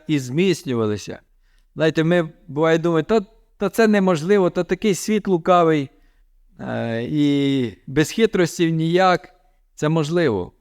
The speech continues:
Все можливо. Ісус Христос дає сили, дає мудрості, розуміння,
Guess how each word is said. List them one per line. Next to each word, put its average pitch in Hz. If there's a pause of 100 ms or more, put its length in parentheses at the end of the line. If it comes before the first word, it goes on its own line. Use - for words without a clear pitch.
(520)
Все 170
можливо. 107 (400)
Ісус 180
Христос 170 (460)
дає 156
сили, 180
дає 160
мудрості, 170
розуміння, 165